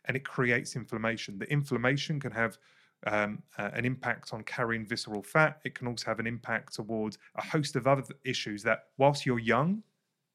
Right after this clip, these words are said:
are not present. So when you see a twenty-year-old saying, "I'm on I F Y M, I've got a great body and I feel great," no shit. You are, you are, you have maximum, um, resistance to damage at that age, because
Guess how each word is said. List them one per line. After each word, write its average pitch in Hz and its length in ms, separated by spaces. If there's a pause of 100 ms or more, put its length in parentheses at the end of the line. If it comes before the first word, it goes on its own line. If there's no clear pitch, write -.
(160)
are 127 80
not 127 220
present. 107 420
So 131 140
when 160 160
you 185 60
see 165 180
a 139 60
twenty-year-old 135 800 (260)
saying, 117 440 (200)
"I'm 131 140
on 123 140
I 117 200 (120)
F - 160
Y 113 160
M, 110 140
I've 104 120
got 110 100
a 110 40
great 117 340
body 113 220
and 107 80
I - 20
feel 107 240
great," 107 420 (460)
no 160 160
shit. - 460 (440)
You 135 260
are, 123 260 (840)
you 131 340
are, 123 200
you 135 140
have 127 160
maximum, 135 840 (440)
um, 101 460 (180)
resistance 123 1040
to - 120
damage 120 460
at 101 100
that 101 180
age, 107 240
because 127 360